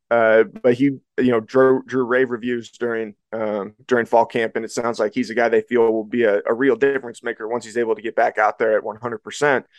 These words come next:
So you hope you can get that run game going. If you can, that might take some of that pressure off of Dekkers. I just think right now you have to figure out, you know, from the pass game perspective, last week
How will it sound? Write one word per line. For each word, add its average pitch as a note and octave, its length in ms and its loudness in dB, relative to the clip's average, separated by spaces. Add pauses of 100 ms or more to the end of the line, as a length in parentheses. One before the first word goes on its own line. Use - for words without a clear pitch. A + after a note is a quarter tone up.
(380)
So D3 120 -4
you C#3+ 100 4
hope E3 220 4
you D#3 80 -6
can D3 80 -4
get D3 140 0
that C3 160 2
run D3+ 260 0
game C3+ 180 2
going. B2+ 220 -2
If B2 120 -8
you G#2+ 60 -20 (100)
can, D#3 360 -2
that B2+ 160 4
might C3 240 0
take C3 200 -2
some C3 200 -8
of A#2+ 100 -4
that A#2 180 -6
pressure A#2+ 380 -2
off C#3 240 0
of - 80 -20
Dekkers. B2+ 480 -4 (460)
I D3 80 4
just F3 240 -2
think C#3+ 140 2
right B2 180 4
now C#3+ 140 4
you B2 120 2
have A2+ 80 0
to A#2 80 -18
figure C3 360 -2
out, B2+ 260 4
you C3 100 -2
know, A#2+ 80 0 (320)
from A#2+ 160 -8
the G#2 80 -6
pass E3 320 0
game A#2 200 -8
perspective, A#2 600 -2
last C3 300 0
week C#3+ 280 -4